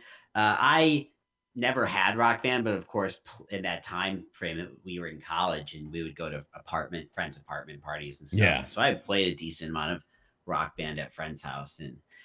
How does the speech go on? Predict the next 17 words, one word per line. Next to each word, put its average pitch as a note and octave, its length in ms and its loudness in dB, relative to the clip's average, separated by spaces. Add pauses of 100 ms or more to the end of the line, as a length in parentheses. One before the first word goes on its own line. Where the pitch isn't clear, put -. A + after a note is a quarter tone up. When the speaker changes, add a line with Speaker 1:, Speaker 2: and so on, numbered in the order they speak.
(320)
Speaker 1:
uh, F#2+ 240 8
I A#2 120 8
was A#2 120 10
always D#3+ 260 10
anti-Rock C3+ 800 4
Band D#3 240 2
only G#2+ 180 2
because G#2 320 -2
their G#2+ 140 2
guitar F#2+ 340 2
was D#3+ 80 12
Speaker 2:
Because D#3+ 340 12
Speaker 1:
different, D3 160 12
Speaker 2:
you're D#3 80 12
a D#3+ 60 12
Speaker 1:
and E3 80 10
I - 40 10